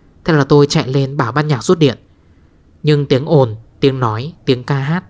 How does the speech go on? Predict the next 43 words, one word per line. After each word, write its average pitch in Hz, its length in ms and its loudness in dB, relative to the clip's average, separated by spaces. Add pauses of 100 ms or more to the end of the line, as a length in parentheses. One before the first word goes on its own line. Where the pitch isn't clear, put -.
(160)
rất 196 280 -4
là 135 140 0
loạn 113 220 -4
xạ. 113 280 -6 (840)
Lúc 190 140 2
đấy 139 380 0
tôi 180 100 4
thật 147 140 0
sự 143 180 -2
là 131 180 -4
kinh 180 200 -8
hoàng, 139 280 0 (560)
nhưng 156 220 0
chủ 139 140 2
quán 117 180 -4
trấn 123 160 -4
an 127 380 -6
chắc 190 160 -4
là 135 100 0
bị 127 180 -6
nhiễu 151 180 -4
sóng. 113 340 -8 (580)
Có 143 100 0
ai 160 100 2
đó 135 140 2
mở 160 180 2
loa 139 220 0
gần 127 200 -2
đây 131 280 -2
nên 143 160 -2
ảnh 123 120 -4
hưởng. 113 260 -8 (640)
Liền 135 260 2
kêu 165 180 2
một 139 180 -2
cậu 117 120 -2
phục - 240 -8
vụ 135 180 0 (200)
chạy 139 240 -4
xe 139 420 -4
đi 156 120 2
xung 147 220 -6
quanh 135 240 0